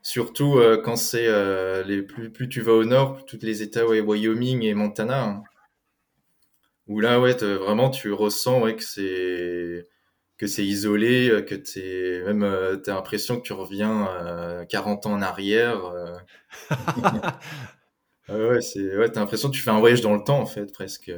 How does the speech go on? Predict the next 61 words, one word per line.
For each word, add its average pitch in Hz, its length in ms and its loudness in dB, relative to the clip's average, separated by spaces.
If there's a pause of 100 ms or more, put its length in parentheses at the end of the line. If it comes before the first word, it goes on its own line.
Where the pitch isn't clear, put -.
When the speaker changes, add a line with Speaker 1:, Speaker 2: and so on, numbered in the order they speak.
(100)
Speaker 1:
quand 98 100 -16
tu 98 140 -14
vas 95 60 -10
dans 95 80 -8
ces 98 140 -16
petites 101 240 -14
villes-là. 101 680 -4 (360)
Puis 110 100 -2
même 110 120 4
les, 101 200 2
les 104 180 2
gens, 120 240 2
leur 104 140 2
manière 101 300 -2
de 98 80 -2
penser, 110 480 -4
c'est 131 200 -10
encore, 92 540 -14
euh, 82 60 -20 (840)
c'est, - 280 -10
euh, 87 380 -4
encore 87 220 -10
comme 95 140 -10
un 90 80 -8
peu - 200 -20
plus 98 180 -14
comme 95 180 -6
avant, 104 380 -4
ouais. 101 100 -8 (800)
Speaker 2:
Ah, 117 140 -2
c'est - 120 -8
intéressant, 101 420 -4
ça. 92 180 -14
T'as, 95 180 -8
t'as 120 120 0
des 120 180 0
anecdotes 123 340 2
sur, 160 260 -2
euh, 123 300 0
sur 117 200 -6
ce - 160 -10
type 127 360 -6
de 143 80 4
rencontres 131 440 4
qui - 120 -18
t'ont 120 140 -8
fait, 117 200 -8
qui 113 100 -14
te 104 60 -18
font 120 160 -8
dire, 120 240 -2
euh, 110 380 -4 (600)
que - 80 -20
c'était 107 180 -6
un 104 60 0
peu 113 120 -2
un 113 40 2
voyage 110 240 2
dans 104 100 -4
le 101 40 -6
temps ? 156 340 -6